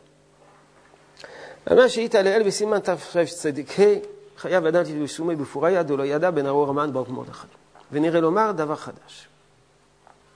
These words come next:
דין אמרו חז"ל, לחד דעה, וכך הם אומרים הלל בפורים.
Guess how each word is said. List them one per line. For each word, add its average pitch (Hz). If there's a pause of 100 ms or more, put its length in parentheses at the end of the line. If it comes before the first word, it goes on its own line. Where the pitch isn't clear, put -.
(1400)
דין 226
אמרו 202
חז"ל, 156 (480)
לחד 165
דעה, 135 (1900)
וכך 254
הם 226
אומרים 196
הלל 175
בפורים. 120